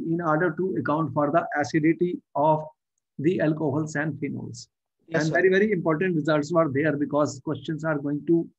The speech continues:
Speaker 1: when we start comparing the acidity, students, the questions are going to be there, comparing the acidity, which is more acidic, which is less acidic, how will we know?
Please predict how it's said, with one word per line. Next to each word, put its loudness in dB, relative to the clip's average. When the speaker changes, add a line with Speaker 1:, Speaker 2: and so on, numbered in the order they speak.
Speaker 1:
when -2
we 2
start -2
comparing 4
the 6
acidity, 2
students, -4
the -4
questions -2
are 0
going -2
to -4
be -4
there, -10
comparing 0
the -4
acidity, -4
which 0
is 4
more 4
acidic, 0
which -2
is 0
less 2
acidic, -2
how 4
will 4
we 2
know? -2